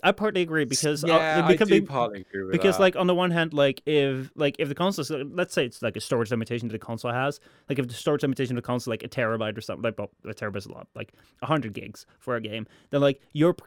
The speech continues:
Speaker 1: gonna cram as much as you can in that hundred gigs, and if that limitation
Speaker 2: It
Speaker 1: isn't there, you're probably just gonna be like, "Fuck it, we'll just do whatever." But at the same time,
Speaker 2: So
Speaker 1: it's
Speaker 2: I
Speaker 1: like,
Speaker 2: think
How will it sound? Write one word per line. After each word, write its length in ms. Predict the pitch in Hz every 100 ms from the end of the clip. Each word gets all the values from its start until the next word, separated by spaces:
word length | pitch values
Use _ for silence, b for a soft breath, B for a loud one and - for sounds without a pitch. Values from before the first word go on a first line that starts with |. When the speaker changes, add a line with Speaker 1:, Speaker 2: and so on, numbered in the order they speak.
| _
Speaker 1:
gonna 220 | - 165 151
cram 360 | - 156 147
as 120 | 135
much 160 | 139 135
as 40 |
you 60 | 131
can 240 | - 131
in 80 | 127
that 120 | 131
hundred 280 | 127 135 143
gigs, 300 | 151 156 147
and 100 | -
if 100 | 131
that 120 | 123 123
limitation 380 | 123 120 127
Speaker 2:
It 60 | 151
Speaker 1:
isn't 180 | 113 143
there, 180 | 156 170
you're 120 | 131
probably 220 | 143 123
just 80 | 117
gonna 80 | 120
be 40 | 120
like, 80 | - _
"Fuck 180 | 269 -
it, 160 | 208 175
we'll 100 | 175
just 180 | 170 147
do 100 | 170
whatever." 340 | 143 113 101 b b _
But 120 | -
at 40 | 147
the 60 |
same 240 | 147 170 165
time, 160 | - 147
Speaker 2:
So 80 | 147
Speaker 1:
it's 120 | 143
Speaker 2:
I 60 |
Speaker 1:
like, 180 | 151 147
Speaker 2:
think 300 | 165 151 139